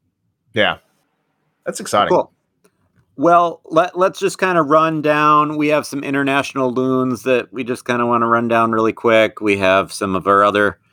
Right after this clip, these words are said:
Speaker 2: favorite teams that we wanna run down really quick before we talk about the two one loss at New England Revolution.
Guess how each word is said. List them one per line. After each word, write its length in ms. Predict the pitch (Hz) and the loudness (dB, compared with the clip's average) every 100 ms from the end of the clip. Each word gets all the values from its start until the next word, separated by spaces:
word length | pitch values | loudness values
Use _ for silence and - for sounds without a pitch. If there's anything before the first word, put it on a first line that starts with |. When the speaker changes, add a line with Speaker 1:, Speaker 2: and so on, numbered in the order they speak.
| _ _ | _ _
Speaker 2:
favorite 240 | 107 101 - | -2 -2 -2
teams 320 | 104 101 87 | -4 -2 -2
that 100 | 98 | -2
we 100 | 98 | 0
wanna 200 | 101 98 | 2 2
run 160 | 98 95 | 2 2
down 180 | 95 | 0
really 220 | 95 95 - | 0 0 0
quick 260 | 104 95 | 0 0
before 420 | 98 - 107 107 | -4 -4 0 2
we 180 | 98 104 | 2 -2
talk 420 | - 101 95 90 | -2 0 0 0
about 340 | 95 90 87 - | -2 0 0 0
the 140 | 87 | -6
two 340 | - - 101 95 | -6 -6 -4 -4
one 320 | 90 87 85 | -2 -2 -2
loss 500 | 82 87 90 90 - 87 | -2 0 0 -2 -6 -4
at 280 | 85 - | -4 -4
New 160 | 87 87 | -8 -8
England 360 | 82 85 95 85 | -8 -6 -6 -2
Revolution. 640 | 87 85 90 120 - 127 | -2 -2 -2 -2 0 0